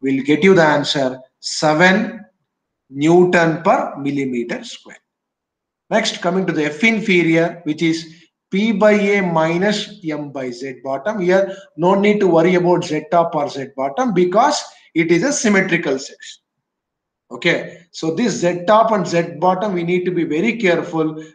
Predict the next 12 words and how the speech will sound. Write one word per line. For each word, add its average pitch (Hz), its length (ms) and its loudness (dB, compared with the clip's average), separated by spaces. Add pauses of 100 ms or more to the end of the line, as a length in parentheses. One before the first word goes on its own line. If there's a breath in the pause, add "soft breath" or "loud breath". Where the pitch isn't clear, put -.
(120)
when 165 180 0
it 175 120 0
is 160 300 -2
unsymmetrical 190 1040 -6 (240)
sections. - 800 -16 (1040)
Okay, 190 320 -6 (360 loud breath)
next, - 380 -6
substitute 180 640 -2
all 185 420 4
the 180 80 2
entities. 170 800 -2
Okay, 156 460 -6